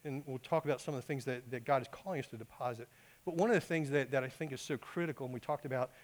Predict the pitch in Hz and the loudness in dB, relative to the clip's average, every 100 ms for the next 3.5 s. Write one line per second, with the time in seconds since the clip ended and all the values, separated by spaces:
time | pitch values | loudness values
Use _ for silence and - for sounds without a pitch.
0 | - - 139 143 139 139 123 98 127 135 | -14 -2 0 2 2 2 0 0 2 2
1 | 120 113 - 151 120 120 - - - - | -2 -8 -4 0 0 -4 -14 -20 -20 -20
2 | - _ _ _ _ _ _ _ _ _ | -20 _ _ _ _ _ _ _ _ _
3 | _ - - - | _ -20 -12 -4